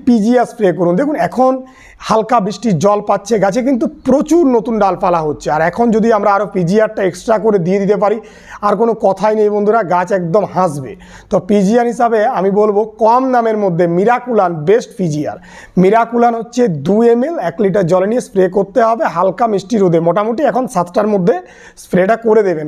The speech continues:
কারণ আটটা থেকে নটার মধ্যে প্রচুর রোদ হয়ে যাচ্ছে, তার জন্য হালকা মিষ্টি রোদের মধ্যে সাতটার মধ্যে যদি স্প্রে করতে পারি, আমাদের পিজিআরের যে কাজ, সেটা কিন্তু খুব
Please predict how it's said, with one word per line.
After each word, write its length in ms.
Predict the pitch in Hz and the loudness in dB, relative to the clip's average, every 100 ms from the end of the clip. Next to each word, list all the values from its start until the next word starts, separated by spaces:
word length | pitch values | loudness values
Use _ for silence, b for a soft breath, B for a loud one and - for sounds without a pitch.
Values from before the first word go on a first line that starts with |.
| 147 | -4
কারণ 160 | 185 185 | -2 -2
আটটা 240 | 165 - 196 202 | -4 -4 -4 -2
থেকে 160 | 190 202 | -2 0
নটার 220 | 180 196 196 | 0 0 0
মধ্যে 180 | 185 - - | -2 -4 0
প্রচুর 320 | 226 220 277 226 | 0 2 2 2
রোদ 120 | 202 190 | 2 2
হয়ে 140 | 190 | 2
যাচ্ছে, 240 | 185 180 285 311 B B B - | 0 0 -4 -6 B B B -2
তার 120 | 185 | 2
জন্য 140 | 214 262 349 B B - | 2 0 -2 B B -6
হালকা 300 | 190 220 226 285 | -2 -2 0 0
মিষ্টি 220 | 233 - 226 | 0 0 0
রোদের 220 | 202 202 | 2 2
মধ্যে 160 | 196 233 - | 0 -2 -4
সাতটার 280 | 175 220 214 | -4 -2 0
মধ্যে 160 | 190 202 | 0 0
যদি 100 | 190 | -2
স্প্রে 180 | 190 196 185 | -2 -2 0
করতে 200 | 185 180 196 | 0 0 0
পারি, 160 | 226 339 190 | 0 0 0
আমাদের 260 | 180 247 349 B B B - | 0 0 -4 B B B -2
পিজিআরের 500 | 196 170 220 226 220 175 | 2 2 2 2 2 0
যে 80 | 208 214 | -2 -2
কাজ, 200 | 196 247 190 - - | -2 -2 -8 -10 -2
সেটা 140 | 190 196 | 0 0
কিন্তু 160 | 208 | -2
খুব 100 | 269 | -2